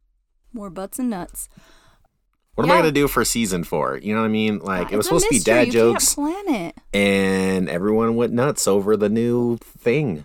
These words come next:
Speaker 1: We still got five episodes,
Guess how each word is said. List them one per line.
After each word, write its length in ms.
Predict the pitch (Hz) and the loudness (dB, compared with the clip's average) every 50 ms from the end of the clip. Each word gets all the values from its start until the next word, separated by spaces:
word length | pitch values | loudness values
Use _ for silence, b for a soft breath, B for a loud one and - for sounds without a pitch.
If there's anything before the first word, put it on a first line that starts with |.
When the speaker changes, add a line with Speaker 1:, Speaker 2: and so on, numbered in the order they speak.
| - - | -12 -14
Speaker 1:
We 320 | 254 240 254 277 294 349 | -10 -6 -4 -2 -2 0
still 320 | 349 - - 381 392 403 | 0 -2 -2 -4 -4 -4
got 240 | 370 381 339 - - | -2 -2 -2 -2 -4
five 580 | - - - 233 226 233 247 262 277 285 277 285 - | -10 -8 -4 -2 0 0 0 0 0 -2 -4 -6 -8
episodes, 800 | - 240 220 - 226 214 - - 165 - - - 196 196 - | -8 -8 -6 -6 -8 -8 -8 -8 -8 -10 -12 -14 -14 -14 -16